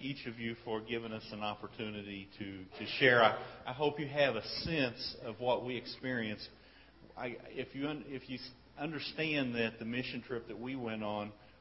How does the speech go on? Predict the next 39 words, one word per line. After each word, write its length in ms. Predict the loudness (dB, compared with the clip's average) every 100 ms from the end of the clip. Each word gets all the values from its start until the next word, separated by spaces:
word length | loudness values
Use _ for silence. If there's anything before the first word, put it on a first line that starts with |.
| -20 -20 -6
was 220 | -2 -2
intended 500 | -2 -4 -4 -2 -2 -4 -2
to 160 | -2
give 340 | -2 0 0 0 -4
to 80 |
them, 460 | -8 -4 -4 -4 -8 -14 -20 -20 -8
I 120 | -2 0
don't 180 | -2
know 120 | -2 -6
if 60 | -6
you 80 | -4
realize 580 | -2 0 0 0 -4 -10 -14
we 100 | -8
probably 460 | -6 0 2 2 0
brought 360 | 0 0 0 -2
back 280 | -4 -4 -8 -10
way 280 | -2 2 2
more 380 | 0 0 -2 -2 -8 -20 -18
than 180 | -12 -10
we 140 | -10 -8
gave. 340 | -6 -6 -6 -14 -20 -20 -12 -2
And 240 | 0 0
it 100 | -2 -6 -6
truly 300 | -2 0 0
does 340 | 2 4 2 -2 -8
change 300 | -6 -8 -10 -4
your 220 | 0 2
life, 380 | 2 2 0 -4 -12 -20 -20 -20 -20 -20 -16 -8 -4
sharing 400 | -2 -2 -6 -6
your 240 | -4 -4 -4
faith 280 | -4 -4 -6 -10
and 140 | -8
your 160 | -6 -4
life 240 | -4 -4 -8
with 120 | -10
other 200 | -8 -8
people. 400 | -8 -10 -10 -12 -14 -18 -20 -18 -12
And, 300 | -8 -8 -8
um, 260 | -8 -8